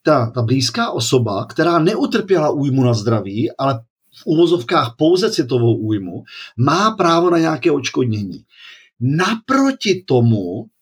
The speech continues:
minimálně jako v posle-, jako v moderní době, tím, nebo do, <clears throat> poválečné době, nebo já nechci se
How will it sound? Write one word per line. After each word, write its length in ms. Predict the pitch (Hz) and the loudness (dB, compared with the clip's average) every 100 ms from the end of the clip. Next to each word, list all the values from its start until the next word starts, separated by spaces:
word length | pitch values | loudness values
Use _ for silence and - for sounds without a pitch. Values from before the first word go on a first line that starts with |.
| _ _ - | _ _ -4
minimálně 520 | 120 151 180 180 180 | 2 2 2 2 2
jako 220 | 180 185 139 | 2 0 -2
v 100 | - - | -2 -2
posle-, 320 | 131 - 175 123 | -2 0 -2 -2
jako 180 | 135 | -2
v 140 | 117 101 | -2 0
moderní 520 | 127 147 170 185 170 | 2 4 2 2 2
době, 320 | 139 131 156 | 2 2 0
tím, 300 | - 127 123 | -2 -6 -4
nebo 160 | 110 113 | -4 -4
do, 80 | 104 - _ - 117 117 | -6 -10 _ -6 -4 -4
<clears throat> 460 | - _ - _ | -6 _ -20 _
poválečné 680 | - 117 139 147 131 - 131 | -2 0 2 0 0 0 0
době, 260 | 123 120 117 | 2 2 2
nebo 180 | 113 117 | 2 0
já 60 | 113 123 | -2 0
nechci 260 | 117 117 131 | 0 0 -2
se 200 | 135 | -2